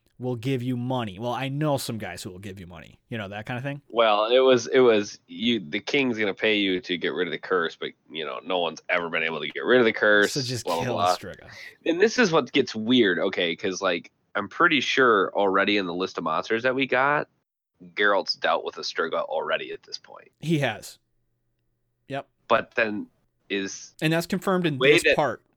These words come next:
Speaker 1: because the
Speaker 2: Right, and,
Speaker 1: king
Speaker 2: but
Speaker 1: will ask
Speaker 2: everybody
Speaker 1: him.
Speaker 2: that, okay, and I, I do remember that, but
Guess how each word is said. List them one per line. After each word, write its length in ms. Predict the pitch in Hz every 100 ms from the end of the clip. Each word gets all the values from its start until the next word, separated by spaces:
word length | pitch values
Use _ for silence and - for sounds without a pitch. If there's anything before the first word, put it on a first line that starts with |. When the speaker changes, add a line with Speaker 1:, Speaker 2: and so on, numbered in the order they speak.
| _ _
Speaker 1:
because 440 | 131 120 131 113
the 60 | 143
Speaker 2:
Right, 160 | 170 113
and, 80 | -
Speaker 1:
king 300 | 147 170 156
Speaker 2:
but 80 | 131
Speaker 1:
will 60 |
ask 60 | 139
Speaker 2:
everybody 320 | 147 127 117
Speaker 1:
him. 60 | 107
Speaker 2:
that, 260 | 107 101 - _ _ _ _ _ _ _ _ _ _ _ _ _ _ -
okay, 340 | 101 92 90 -
and 120 | 98
I, 200 | 90 90
I 80 | 90
do 180 | 85 95
remember 360 | 90 92 98
that, 300 | 78 73 -
but 100 | -